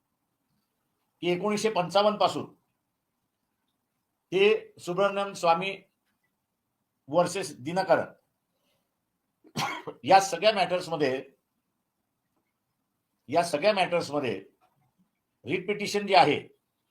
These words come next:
हे एंटरटेन केलं जाऊ शकतं, हा सुप्रीम कोर्टाचा असणारा निर्णय आहे. दुसरा मुद्दा आम्ही तिथे असणारा उपस्थित हा केला की चेतन आहिरे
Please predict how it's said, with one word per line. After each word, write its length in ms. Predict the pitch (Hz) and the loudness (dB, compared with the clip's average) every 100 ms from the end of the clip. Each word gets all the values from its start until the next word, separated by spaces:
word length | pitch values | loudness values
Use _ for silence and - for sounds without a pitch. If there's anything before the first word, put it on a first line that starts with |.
| _ _ _ _ _ _ 151 | _ _ _ _ _ _ -6
हे 80 | 175 | -4
एंटरटेन 460 | 151 156 180 202 185 | -2 -2 -4 -4 -8
केलं 240 | 170 175 | -2 0
जाऊ 180 | 160 156 | 2 0
शकतं, 440 | 156 151 131 110 - _ 156 | -4 -4 -2 -4 -8 _ 2
हा 80 | |
सुप्रीम 320 | - 147 160 165 | 2 0 -8 -6
कोर्टाचा 420 | 151 139 147 151 | -4 -2 0 0
असणारा 320 | 131 131 147 | 0 -2 -4
निर्णय 340 | 151 120 117 107 | -4 -4 -4 -4
आहे. 200 | 82 - _ _ _ _ _ _ _ _ _ _ _ _ _ _ _ _ _ _ _ _ _ _ _ _ - | -6 -12 _ _ _ _ _ _ _ _ _ _ _ _ _ _ _ _ _ _ _ _ _ _ _ _ -12
दुसरा 380 | 135 170 196 233 | -8 -2 8 8
मुद्दा 280 | 220 214 208 | 8 4 4
आम्ही 180 | 196 | 4
तिथे 160 | 190 190 | -2 2
असणारा 300 | 175 180 175 | 2 2 0
उपस्थित 400 | 165 156 - 147 | 0 -4 -12 -2
हा 100 | 139 | -2
केला 300 | 143 123 104 - - _ _ _ _ _ | 0 0 2 0 -8 _ _ _ _ _
की 140 | 180 185 | -12 -8
चेतन 400 | 170 175 220 214 | -6 -4 0 2
आहिरे 360 | 196 180 196 | 2 2 0